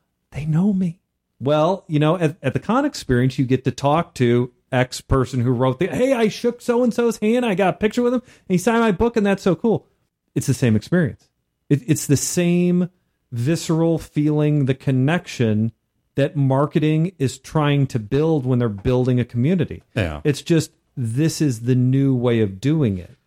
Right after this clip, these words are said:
Speaker 1: This
Speaker 2: I, I think the one advantage I see to conventions, and what you're saying
Speaker 1: Well,
Speaker 2: is totally correct.
Speaker 1: The huge advantage of a convention is there is no changing physical face-to-face contact, shaking someone's hand,
Speaker 2: Yeah.
Speaker 1: looking them in the eye. You cannot change that.
Speaker 2: Right, exactly.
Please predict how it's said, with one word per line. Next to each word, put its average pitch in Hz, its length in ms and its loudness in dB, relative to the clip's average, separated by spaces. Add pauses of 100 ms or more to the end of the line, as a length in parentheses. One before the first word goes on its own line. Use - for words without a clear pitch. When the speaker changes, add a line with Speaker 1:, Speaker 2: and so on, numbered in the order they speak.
Speaker 1:
This - 320 -2
Speaker 2:
I, 190 60 -4
I - 20 -2
think 269 240 0
the 277 100 0
one 175 540 0
advantage 110 560 0
I 95 100 0
see 117 400 0
to 104 80 0
conventions, 87 920 -2
and 135 260 2
what 156 220 -2
you're 226 100 0
saying 165 300 0
Speaker 1:
Well, 131 160 0
Speaker 2:
is - 60 -14
totally 202 360 0
correct. 123 400 -4
Speaker 1:
The 135 140 0
huge 202 340 -2
advantage 135 360 2
of 98 80 -2
a 107 40 0
convention 131 600 -2
is 110 280 0
there 120 360 -2
is 127 320 -2 (120)
no 131 1040 2 (380)
changing 135 680 0 (100)
physical 156 720 0
face-to-face 131 1000 -2
contact, 117 440 -2
shaking 175 560 0
someone's 135 500 0
hand, 127 320 0
Speaker 2:
Yeah. 120 160 2
Speaker 1:
looking 120 220 0
them 117 160 2
in 110 80 0
the 107 100 -2
eye. 98 80 -6
You 113 160 -4
cannot 135 720 0
change 101 300 -8
that. 151 60 2
Speaker 2:
Right, 113 280 0
exactly. 92 680 -2